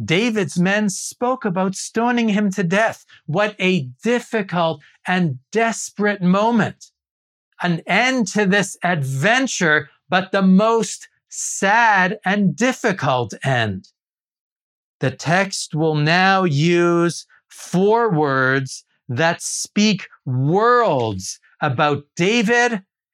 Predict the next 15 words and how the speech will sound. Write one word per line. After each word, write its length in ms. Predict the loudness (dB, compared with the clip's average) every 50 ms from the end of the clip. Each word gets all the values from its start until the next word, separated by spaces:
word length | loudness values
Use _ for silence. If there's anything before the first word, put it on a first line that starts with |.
| -8 -4
and 360 | -2 0 0 0 0 -2 -2
the 100 | -2 -4
difference 760 | -4 -6 -6 -2 0 0 0 -2 -4 -4 -2 0 0 -2 -4
between 760 | -4 -4 -4 -4 -6 -6 -2 0 0 2 2 2 0 -2 -4 -6 _ _ -10 -8 -2
David 640 | 0 0 2 2 2 0 0 0 0 0 0 -2 -4 -6 -2
and 360 | -2 0 2 2 2 2 0
Shaul. 800 | 0 -2 -4 -2 -2 -2 -2 0 0 0 2 0 0 -2 -4 -8 _ _ _ _ _ _ _ _ _ _ _ _ -2
In 180 | 0 2 4
this 240 | 2 2 0 -4 -6
incredible 1200 | -4 -2 -2 -2 -2 -4 -10 -14 -6 -2 0 2 2 2 2 0 0 0 0 2 2 0 -2 -4 _ _ _ -6
moment 800 | -2 0 2 2 2 2 2 0 0 0 0 0 0 0 -2 -2 -2 -2
of 240 | -2 -2 -2 -6
trial 880 | -14 -14 -12 -6 -2 0 2 4 4 4 4 2 2 2 2 0 0 -2 -2
and 400 | 0 0 2 4 4 2 2 2
difficulty, 1000 | 0 -2 -2 0 -2 -4 -2 -2 -2 -2 0 -2 -2 -2 0 0 0 0 -2